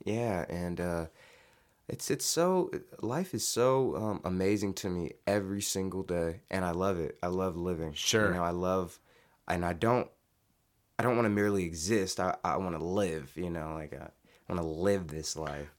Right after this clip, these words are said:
Speaker 1: Yeah.
Speaker 2: What do you think people need to do to not merely exist, to actually live? I think everyone is entitled to live their life as a life,
Speaker 1: Sure.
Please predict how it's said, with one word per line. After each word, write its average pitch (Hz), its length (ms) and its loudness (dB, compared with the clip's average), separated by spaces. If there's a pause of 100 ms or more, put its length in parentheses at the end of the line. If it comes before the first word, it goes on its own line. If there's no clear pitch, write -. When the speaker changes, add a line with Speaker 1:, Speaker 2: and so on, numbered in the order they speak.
(180)
Speaker 1:
Yeah. 87 220 -8 (180)
Speaker 2:
What 101 240 4
do 131 80 4
you 143 100 6
think 135 280 0
people 107 320 0
need 98 160 0
to 90 80 0
do 87 500 0
to 92 140 -6
not 90 420 0
merely 87 320 -2
exist, 78 680 -4
to 92 80 -4
actually 95 280 0
live? 85 320 -4
I 185 120 12
think 202 180 4
everyone 151 400 8
is 110 140 2
entitled 113 480 6
to - 100 -4
live 98 460 4
their 98 160 4
life 98 420 2 (400)
as 104 160 8
a 95 60 0
life, 90 480 2
Speaker 1:
Sure. 139 260 2